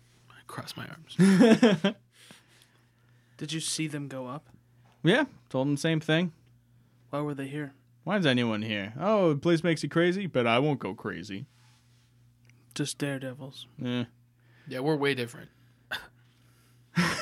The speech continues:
Speaker 2: I mean, do what you gotta do.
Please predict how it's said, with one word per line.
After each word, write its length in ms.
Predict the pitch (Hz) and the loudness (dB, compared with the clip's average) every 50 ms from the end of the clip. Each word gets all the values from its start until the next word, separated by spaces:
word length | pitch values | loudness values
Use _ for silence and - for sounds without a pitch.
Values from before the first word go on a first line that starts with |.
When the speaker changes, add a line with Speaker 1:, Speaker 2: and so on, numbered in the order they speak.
| - 659 349 539 807 - - - 214 214 - - - - - - - - 226 - - 233 - - 214 208 - - - - 185 - - 170 - - 160 - - - - 139 135 - - - - - - - - _ _ _ _ _ _ _ _ _ _ - - 117 | -8 -8 -8 -8 -6 -4 -2 -2 -2 -2 -4 -6 -6 -4 -4 -2 2 4 4 6 6 4 4 6 4 0 0 0 -2 -2 -2 0 0 -2 -4 -4 -6 -6 -8 -10 -10 -12 -18 -18 -18 -18 -18 -18 -18 -20 -20 _ _ _ _ _ _ _ _ _ _ -18 -10 -6
Speaker 2:
I 160 | 117 120 127 | -4 -2 0
mean, 360 | 131 139 139 139 139 135 117 - _ _ _ _ _ _ _ _ _ _ _ _ _ _ _ _ _ _ | 2 2 2 2 2 0 -2 -4 _ _ _ _ _ _ _ _ _ _ _ _ _ _ _ _ _ _
do 140 | 143 139 156 | -2 0 2
what 60 | 165 165 | 4 4
you 100 | 160 160 | 6 6
gotta 220 | 160 160 160 156 | 6 6 6 4
do. 280 | 151 160 170 156 139 120 | 4 4 4 4 4 2